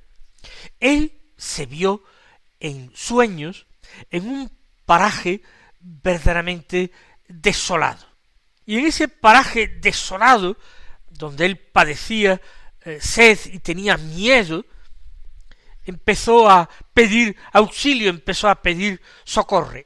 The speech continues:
Entonces vio que se acercaba un carro, pero un carro resplandeciente de luz, y en el carro venía la Santísima Virgen María, vestida de negro.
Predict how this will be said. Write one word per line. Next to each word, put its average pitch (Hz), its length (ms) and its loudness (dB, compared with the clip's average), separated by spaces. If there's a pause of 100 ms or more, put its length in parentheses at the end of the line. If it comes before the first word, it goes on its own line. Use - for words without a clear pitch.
(120)
Entonces 294 760 -8 (320)
vio 220 260 -4
que 233 120 -8
se - 120 -4
acercaba 180 560 0 (320)
un 240 180 -12
carro, 170 400 2
pero 269 200 0
un 302 140 -12
carro 220 480 -2 (300)
resplandeciente 254 1500 -2 (180)
de 240 140 2
luz, 196 320 -6 (260)
y 208 140 -4
en 185 80 -4
el 175 200 -8
carro 233 560 -2
venía 196 440 -6 (320)
la 160 160 -10
Santísima 196 760 -6 (160)
Virgen 202 460 -6
María, 156 400 -8 (960)
vestida 233 500 0
de 208 140 -6
negro. 151 420 -8